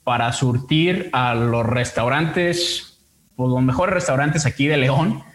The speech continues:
eh, las frutas y las verduras. Buscamos la forma de cómo hacerlo. Fuimos con amigos en Central de Abastos, amigos productores, este, de diferentes lados. El chiste era que lo sacáramos los productos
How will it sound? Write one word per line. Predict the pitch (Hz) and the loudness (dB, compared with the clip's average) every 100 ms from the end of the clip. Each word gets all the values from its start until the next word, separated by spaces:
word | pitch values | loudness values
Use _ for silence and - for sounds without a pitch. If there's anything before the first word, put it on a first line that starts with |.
| - - - _ _ | -20 -20 -20 _ _
eh, | 117 123 | 0 2
las | 120 | 0
frutas | - - - 165 | 0 -2 0 2
y | |
las | 139 131 | 2 2
verduras. | 135 143 135 107 - - _ _ _ _ _ _ _ | 2 2 2 0 -6 -12 _ _ _ _ _ _ _
Buscamos | 135 131 - 175 190 | 2 2 2 2 2
la | 160 | 0
forma | 170 180 170 | 0 2 2
de | 135 | 2
cómo | 156 160 | 2 0
hacerlo. | 147 156 165 196 277 269 - - - _ _ | 2 2 2 0 -2 -8 -16 -20 -20 _ _
Fuimos | 165 175 180 | 0 2 0
con | 156 | 0
amigos | 139 135 143 151 147 | 2 2 2 2 0
en | 123 117 113 | 0 0 0
Central | 113 123 127 147 | 0 0 0 0
de | |
Abastos, | 139 147 147 139 | 2 0 0 0
amigos | 135 123 131 139 | 2 2 2 0
productores, | 139 120 117 113 147 147 151 147 143 - - - | 0 0 0 0 -2 0 2 2 0 -4 -10 -18
este, | - 113 120 - 110 | -4 -2 -2 -2 -2
de | 110 110 113 113 110 110 117 117 | 0 2 2 2 2 2 2 2
diferentes | 120 123 127 139 160 170 | 2 0 0 0 0 0
lados. | 151 156 160 | 2 2 2
El | 135 | 2
chiste | 147 196 | 0 0
era | 185 180 | 0 0
que | 160 | 2
lo | 135 127 | 2 2
sacáramos | 135 120 143 160 160 | 0 0 0 2 2
los | 139 | 2
productos | 143 120 135 139 175 175 | 0 0 0 0 -2 -2